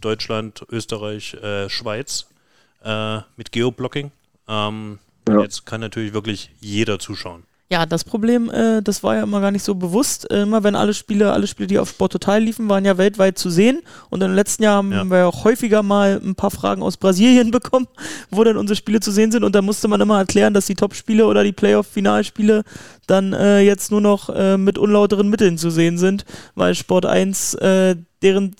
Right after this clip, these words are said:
Speaker 3: als einziger Streamer das nur
Speaker 1: Ja.
Speaker 3: im, äh, Dachraum zur Verfügung gestellt hat. Von daher, da ist jetzt auch wieder neues Potenzial. Aber es geht halt darum, das Potenzial auszuschöpfen, ne?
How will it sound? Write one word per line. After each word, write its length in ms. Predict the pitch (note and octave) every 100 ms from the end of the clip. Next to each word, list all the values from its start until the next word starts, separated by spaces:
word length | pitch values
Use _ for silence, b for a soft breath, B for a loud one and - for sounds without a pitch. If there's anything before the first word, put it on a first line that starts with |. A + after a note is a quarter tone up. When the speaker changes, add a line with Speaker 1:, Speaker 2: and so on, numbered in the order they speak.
| -
Speaker 3:
als 140 | -
einziger 400 | - G3+ F#3+ F#3+
Streamer 480 | - G3+ G3 G3+ G3
das 340 | F#3 F3+ F3+
nur 260 | F#3+ F#3 F#3
Speaker 1:
Ja. 60 |
Speaker 3:
im, 260 | F3+ F3+ E3+ B B B B
äh, 280 | - F3+ F3+
Dachraum 480 | E3 F#3+ D3 D#3 D3
zur 100 | D3
Verfügung 380 | D#3 - D#3 D#3
gestellt 300 | - E3 D#3+
hat. 140 | F3+
Von 140 | - E3
daher, 400 | E3 F3 F3+ E3+ b b b
da 140 | -
ist 100 | F3+
jetzt 160 | - -
auch 180 | - -
wieder 140 | E3+
neues 380 | D#3+ D#3 F3+ E3
Potenzial. 800 | - E3+ E3 D#3 - - - E3
Aber 160 | - G#3
es 100 | G3
geht 100 | A#3
halt 140 | A3 G3
darum, 180 | F#3+
das 100 | F#3
Potenzial 440 | - F3+ F3 E3 E3
auszuschöpfen, 640 | D3+ - - - _ D#3+
ne? 100 | D#3+